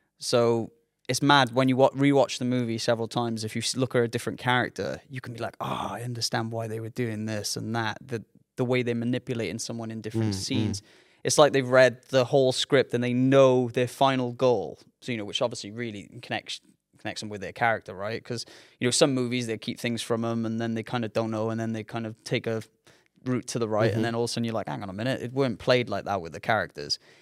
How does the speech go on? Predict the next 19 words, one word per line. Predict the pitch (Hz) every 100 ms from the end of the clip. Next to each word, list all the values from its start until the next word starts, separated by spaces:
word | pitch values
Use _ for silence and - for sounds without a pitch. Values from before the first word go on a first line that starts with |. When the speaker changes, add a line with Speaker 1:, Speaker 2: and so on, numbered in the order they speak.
| _
Speaker 1:
It | - 139
seems | - 175 143
like, | 139
I | 135
find | 135 139 131
when | 127
I | 123
watch | 131 -
that | 135 113
movie, | 120 127 143
it | 123
seems | - 131 123
like | -
everyone | 127 127 127 123 120
knew | 123 123 117 110 _ _ _ _ _
the | 131
destiny | 120 123 - - 123 117
of | 110
what | 113 113